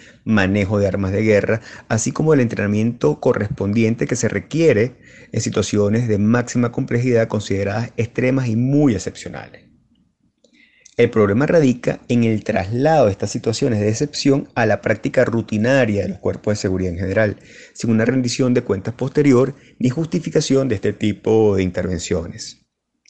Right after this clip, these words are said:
Esta división, este grupo táctico,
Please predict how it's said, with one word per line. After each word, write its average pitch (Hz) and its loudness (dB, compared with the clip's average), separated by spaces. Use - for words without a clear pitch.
Esta 156 4
división, 113 2
este 110 -2
grupo 117 0
táctico, - -2